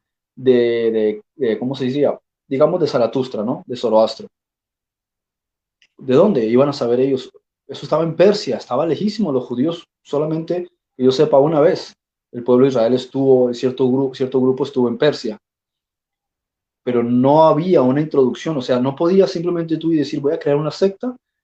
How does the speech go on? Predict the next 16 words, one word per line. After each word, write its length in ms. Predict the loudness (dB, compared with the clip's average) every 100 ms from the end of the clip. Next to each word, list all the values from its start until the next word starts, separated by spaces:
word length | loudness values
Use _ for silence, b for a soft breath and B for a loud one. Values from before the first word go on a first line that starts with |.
| _
y 60 | 2
le 60 |
vamos 160 | 4 4
a 40 |
dar 80 | 2
culto 220 | 0 0
a 20 | 0
Mitra". 340 | 0 -4 -8 -4
Te 120 | -2
levantan 420 | 2 0 0 0
la 100 | 0
piedra. 360 | 4 4 6 2
<laughs> 280 | -2 -10 _ _ _ _ _ _
Eso 140 | -16 -12
estaba 300 | -4 -2 0
prohibido. 640 | -2 0 -2 -4 -4